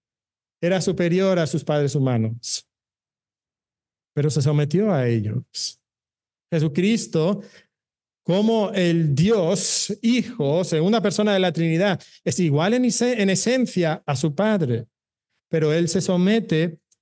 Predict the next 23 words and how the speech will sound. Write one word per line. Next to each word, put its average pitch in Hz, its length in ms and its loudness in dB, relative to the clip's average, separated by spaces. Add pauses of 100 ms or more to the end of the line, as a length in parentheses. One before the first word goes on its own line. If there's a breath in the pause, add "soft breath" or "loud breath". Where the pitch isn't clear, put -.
(220)
a 147 120 0
su 156 180 0
Padre. 185 640 -2 (1400)
Y 151 60 0
hermana, 170 340 2
esa, 196 640 0
ese 185 220 2
ejemplo 185 500 0
de 147 80 0
Jesucristo 147 720 -2 (340 loud breath)
te 139 120 -4
puede 139 220 0
motivar 139 760 0 (920)
en 135 120 -2
este 139 360 0
tema 165 460 0
que 151 140 -2
sí 143 180 0
es 151 120 0
difícil 143 640 0
y 135 100 0
más 160 280 2
difícil 151 600 0